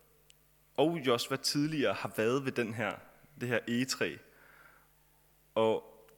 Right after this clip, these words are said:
det har bare en betydningsfuld rolle i Israels historie. Kender I det der med, at man ligesom har nogle steder, man knytter til noget særligt? Øh, for eksempel ens barndomshjem. Hvis man kommer til ens barndomshjem, det, så kører det hele bare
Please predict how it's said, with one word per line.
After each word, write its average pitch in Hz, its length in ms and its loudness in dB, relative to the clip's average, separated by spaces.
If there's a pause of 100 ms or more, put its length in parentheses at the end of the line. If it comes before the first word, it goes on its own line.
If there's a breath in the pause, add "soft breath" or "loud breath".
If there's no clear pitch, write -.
(1600)
det 117 80 -8
har - 100 -6
bare 135 140 -10
en 131 80 -6
betydningsfuld 131 800 -6
rolle 120 280 2 (180)
i 131 100 -4
Israels 123 340 -4
historie. 123 340 -2
Kender 160 280 -2
I 165 40 2
det 151 140 -4
der 143 80 4
med, 135 180 0
at 123 160 -2
man 120 180 -2
ligesom 127 220 -6
har 135 160 -2
nogle 131 220 -2
steder, 131 440 -2
man 131 160 -4
knytter 135 440 -2
til 139 200 -6
noget 107 160 -4
særligt? 107 520 -4 (500 soft breath)
Øh, 101 400 -2
for - 80 -8
eksempel 117 260 -2
ens 113 180 -4
barndomshjem. 110 640 -2
Hvis - 260 -12
man 110 100 -4
kommer 110 200 0
til 120 120 0
ens 110 120 -4
barndomshjem, 110 640 0 (500 loud breath)
det, 117 100 -10 (140)
så - 160 -8
kører 110 240 0
det 104 100 -6
hele 123 240 -2
bare 98 260 2